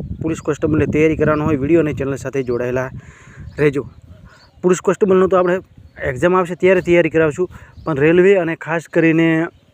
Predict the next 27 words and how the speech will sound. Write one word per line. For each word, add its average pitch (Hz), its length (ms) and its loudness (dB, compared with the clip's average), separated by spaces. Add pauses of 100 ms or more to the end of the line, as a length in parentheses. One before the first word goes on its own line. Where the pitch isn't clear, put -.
(100)
આ 156 60 -2
જે 143 140 0
પ્રશ્નો 160 380 -2
છે 190 120 -2
ને, 180 120 0
રેલવે 165 300 4
અને 160 160 0
તેમજ 156 320 -2
રેલવેના 151 400 -2
દાખલા 151 360 -2
છે 185 180 -2 (680)
અને 151 100 -2
તલાટીના 165 420 0
પ્રશ્નોનું 156 400 -4
સોલ્યુશન 139 280 -4
કરવાના 139 300 -4
વિજ્ઞાનના 160 380 -2
સો 156 160 -2
પ્રશ્નપત્રના 165 640 -2 (340)
વીડિયો 175 220 2
અપલોડ 175 240 0
કરીશું. 180 360 0 (1120)
અને 156 120 0
ટ્વેન્ટી 165 460 0 (600)
આપણે 170 440 0
હાલની 147 400 0
અંદર 151 260 0